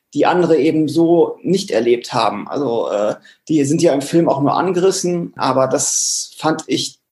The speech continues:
da noch mal umso bemerkenswerter, dass, äh, ja, auch Michael da so ein Mindset hat, dass, ähm, ja, immer, immer wieder zurückkommt, weil er einfach auf diese Reise gehen will. Und das, äh,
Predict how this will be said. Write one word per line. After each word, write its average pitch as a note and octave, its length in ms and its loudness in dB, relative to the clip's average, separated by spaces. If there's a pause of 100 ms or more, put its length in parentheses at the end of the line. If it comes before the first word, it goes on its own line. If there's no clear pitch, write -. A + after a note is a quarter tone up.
da C#3+ 200 4
noch D#3+ 160 -2
mal D#3 100 2
umso D3+ 300 0
bemerkenswerter, C#3+ 920 2
dass, - 480 -4
äh, A2 380 -2 (300)
ja, F3 240 2
auch - 320 -2 (840)
Michael D#3 500 2
da C3+ 140 2
so C#3+ 100 0
ein C#3 80 2
Mindset A#2+ 480 -2
hat, D3+ 240 -2
dass, - 440 -6
ähm, B2+ 420 -4 (260)
ja, D#3+ 180 2
immer, C3+ 260 0
immer D#3 220 2
wieder D#3+ 140 4
zurückkommt, D#3 540 -2
weil C#3 120 2
er A#2 140 2
einfach C3+ 540 -4
auf - 180 -14
diese C#3 220 0
Reise C3+ 280 0
gehen C#3 280 0
will. - 140 -4
Und - 140 -14
das, - 320 -10
äh, - 220 -4